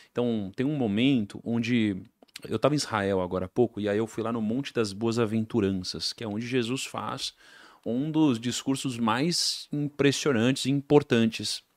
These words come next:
né, biblicamente falando. E aí ele diz basicamente o seguinte: uma multidão pra assisti-lo, e aí ele diz aos discípulos dele pra que chegue mais perto. Né, então, nesse momento, ele faz uma separação entre discípulos e multidão. A multidão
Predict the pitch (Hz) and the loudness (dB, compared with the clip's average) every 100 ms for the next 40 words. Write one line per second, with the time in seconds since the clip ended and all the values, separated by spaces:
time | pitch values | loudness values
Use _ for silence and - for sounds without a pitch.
0 | _ 101 101 98 - 101 110 110 104 104 | _ -6 -4 -4 -6 -2 0 0 0 0
1 | 104 - 185 135 180 - - - _ _ | -2 0 2 2 0 -14 -20 -20 _ _
2 | 294 277 117 139 160 131 92 - 113 117 | -2 0 2 4 4 4 0 -6 -10 -4
3 | 151 139 117 123 127 143 139 180 135 - | -2 0 4 4 4 2 0 -2 -4 -2
4 | 113 127 131 - 135 117 120 214 - _ | -4 -2 -4 -2 2 4 4 2 -2 _
5 | _ _ _ 107 107 - 131 - 131 135 | _ _ _ -4 -4 -6 -10 -6 -2 -2
6 | 185 _ _ _ - 117 110 131 131 120 | -2 _ _ _ -4 0 0 0 -4 -2
7 | 147 151 143 120 120 - 120 123 131 113 | -2 2 0 0 -4 -4 -4 -4 -4 0
8 | 127 127 139 - 127 127 131 - 104 104 | 0 0 -6 -4 -4 -2 -4 -6 -6 -8
9 | - - _ _ - - _ 117 113 131 | -10 -20 _ _ -20 -20 _ -8 -4 -2
10 | 151 160 143 160 147 151 151 - 151 143 | -2 0 0 -2 2 2 2 2 2 4
11 | 135 151 143 143 127 123 - 180 185 190 | 4 2 2 2 0 0 0 -2 -2 -4
12 | - - 156 151 - 123 92 - _ _ | -4 -6 -4 -2 -4 -4 -4 -6 _ _
13 | - - _ _ - 208 285 - 107 180 | -20 -20 _ _ -6 -4 -4 -4 -2 0
14 | 131 78 | -2 -6